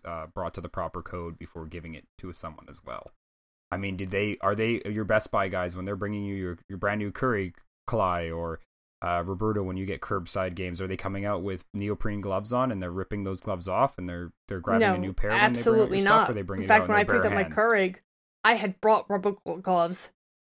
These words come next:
Speaker 2: I brought it into my house. I Clorox bleached the entire box before I even took the gloves off, and Clorox bleached the surface I put it on. So yeah, I'm, I know to protect it. But Joe, let's hear from you. What do you think about GameStop being an essential business?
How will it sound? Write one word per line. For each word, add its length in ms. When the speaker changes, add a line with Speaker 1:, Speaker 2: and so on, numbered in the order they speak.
Speaker 2:
I 100
brought 220
it 120
into 260
my 240
house. 560
I 260
Clorox 520
bleached 340
the 100
entire 420
box 320
before 320
I 120
even 180
took 200
the 60
gloves 260
off, 420
and 180
Clorox 420
bleached 240
the 60
surface 460
I 60
put 180
it 60
on. 220
So 200
yeah, 260
I'm, 220
I 220
know 160
to 60
protect 380
it. 140
But 200
Joe, 400
let's 220
hear 120
from 280
you. 260
What 180
do 60
you 80
think 180
about 300
GameStop 480
being 180
an 60
essential 400
business? 520